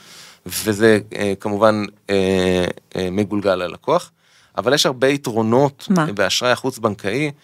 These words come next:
Speaker 1: שמפנים יותר ויותר גורמים, בטח בעולם הזה של הנדל"ן, להגיע לאשראי החוץ-בנקאי, כי,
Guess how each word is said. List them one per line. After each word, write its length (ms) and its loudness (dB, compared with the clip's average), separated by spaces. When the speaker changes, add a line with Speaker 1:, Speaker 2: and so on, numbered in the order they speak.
Speaker 1:
שמפנים 1040 0
יותר 280 -4
ויותר 280 0
גורמים, 600 0
בטח 360 -4
בעולם 380 2
הזה 160 -4
של 200 -2
הנדל"ן, 580 0
להגיע 460 -2
לאשראי 360 0
החוץ-בנקאי, 840 -4
כי, 320 2